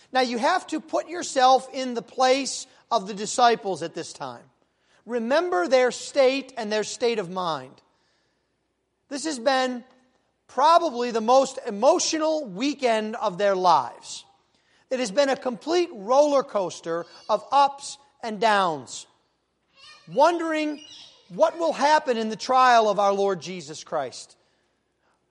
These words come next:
The sadness that would come as they saw him hang upon a cross.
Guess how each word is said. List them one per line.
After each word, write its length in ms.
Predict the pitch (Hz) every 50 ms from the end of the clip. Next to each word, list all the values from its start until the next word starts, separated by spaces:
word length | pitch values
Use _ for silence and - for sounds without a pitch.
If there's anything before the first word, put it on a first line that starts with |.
| _ _
The 100 | - 233
sadness 680 | - - - 302 311 339 349 349 330 302 294 262 - -
that 140 | - 247
would 160 | 262 262 262 -
come 340 | 262 277 285 285 277 254
as 100 | 247 233
they 120 | 180 254 247
saw 340 | - - - 285 294 294 269
him 160 | 254 262 254
hang 400 | 233 220 254 277 294 302 285 277
upon 240 | - - 247 247 233
a 80 | 214
cross. 760 | - - - 247 240 226 214 202 180 147 - - - - -